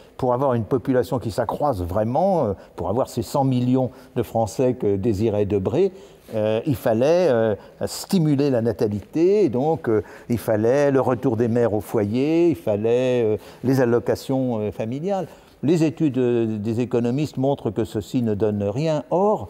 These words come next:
les pays de l'Est, particulièrement la Hongrie que vous citez et la Pologne, misent actuellement sur des politiques natalistes, euh,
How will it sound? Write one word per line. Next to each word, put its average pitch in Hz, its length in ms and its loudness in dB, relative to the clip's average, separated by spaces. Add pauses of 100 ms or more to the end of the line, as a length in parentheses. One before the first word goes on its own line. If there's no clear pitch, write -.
(160)
les 156 100 2
pays 147 280 2
de 120 100 -2
l'Est, 175 260 0
particulièrement 131 720 -2
la 123 140 2
Hongrie 135 340 2
que 98 80 -8
vous 113 120 -4
citez 117 500 -4 (300)
et 131 80 2
la 117 120 2
Pologne, 160 540 0 (240)
misent 190 320 2
actuellement 151 560 -2
sur 202 260 -2
des 156 120 0
politiques 139 500 -2
natalistes, 127 680 -2
euh, 107 380 2